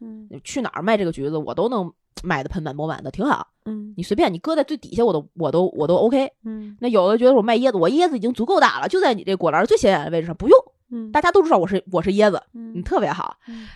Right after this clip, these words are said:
Speaker 2: 但有些这个小葡萄啊，呃，有一些呀，小草莓啊，
Speaker 1: 香苏梨啊。
Speaker 2: 哎，就会发现，哎，不行，这个市面上呢，嗯，吃草-，最近这可能季节的原因啊，地域的原因啊，再加上草莓可能本身的，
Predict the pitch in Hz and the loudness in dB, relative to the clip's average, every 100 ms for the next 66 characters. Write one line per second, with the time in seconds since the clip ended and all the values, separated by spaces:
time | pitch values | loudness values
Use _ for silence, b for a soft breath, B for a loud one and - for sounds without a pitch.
0 | - 320 269 202 269 302 320 285 220 202 | -2 2 4 4 4 4 4 0 0 0
1 | 180 123 165 180 156 - 156 233 277 247 | -2 -4 -4 -2 -2 -2 0 2 4 6
2 | 202 185 185 - b b - 170 165 147 | 6 4 2 -6 b b -10 -6 -4 -4
3 | 190 233 262 240 226 220 233 233 226 151 | -4 -2 0 0 0 -2 -4 -4 -4 -4
4 | 151 240 277 226 220 - 247 247 - 254 | -2 0 0 -2 -6 -6 -4 -4 -4 -2
5 | 220 226 262 247 220 214 214 - 160 156 | 0 0 2 2 2 -2 -6 -4 -2 -2
6 | B B - 302 302 262 302 302 330 277 | B B -6 0 2 2 2 2 2 0
7 | B B - 175 170 - 127 135 - _ | B B -4 -4 -4 -6 -4 -6 -8 _
8 | _ _ 262 254 254 247 240 190 180 147 | _ _ -2 0 -2 -2 0 2 0 -4
9 | 143 127 107 90 - 160 139 135 - 247 | -8 -10 -12 -16 -18 -16 -16 -14 -8 -6
10 | 226 269 247 254 202 190 185 - 170 - | -6 -8 -6 -6 -6 -8 -10 -10 -10 -6
11 | 220 180 180 165 170 190 180 180 220 226 | 0 2 2 0 -2 -4 -4 -6 -6 -8
12 | 226 208 175 165 170 185 180 180 185 185 | -4 -2 -2 -4 -6 -6 -6 -4 -6 -8
13 | - 143 151 190 196 185 160 123 190 208 | -10 -8 -8 -6 -8 -8 -8 -6 -6 -4